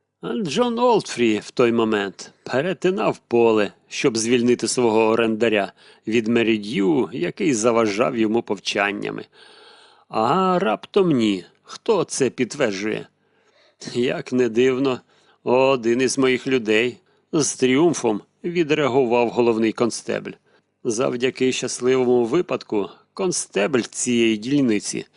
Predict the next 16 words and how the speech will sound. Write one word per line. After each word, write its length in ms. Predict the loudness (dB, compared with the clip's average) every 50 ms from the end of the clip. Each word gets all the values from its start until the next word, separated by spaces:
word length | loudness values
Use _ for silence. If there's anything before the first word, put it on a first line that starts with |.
| _ -20 _ _
в 160 | -16 -16 -16
той 420 | -10 _ -2 0 2 2 2 2
самий 400 | 2 2 2 2 2 2 2 2
момент 480 | 2 2 2 2 2 2 0 -2 -4 -2
їхав 400 | 0 0 0 0 0 -2 0 0
на 100 | 0 -2
ферму 500 | -2 0 0 0 2 2 0 -2 -2 -4 -6 _ _ _ _ _
щодо 420 | -10 -6 -2 0 0 2 2 2 2
якихось 500 | 2 2 0 -2 -2 0 0 -2 -2 -2
сільськогосподарських 1400 | -4 -6 -6 -4 -4 -4 -4 -4 -2 -2 -2 0 0 -2 -2 -4 -6 -4 -2 0 0 0 -2 -2 -6 -10 -10 -8
платежів 580 | -6 -6 -4 -2 0 0 0 0 -2 -4 -6 -8 _ _ -20 -20 -20 -16
чи 380 | _ -6 -4 -4 -2 -2 -2 -2
щось 480 | -2 -4 -2 -2 -2 -2 -2 -4 -4 -4
на 140 | -4 -4
кшталт 460 | -4 -6 -8 -4 -2 -2 -2 -2 -4 -4
того, 380 | -2 0 2 2 2 2 0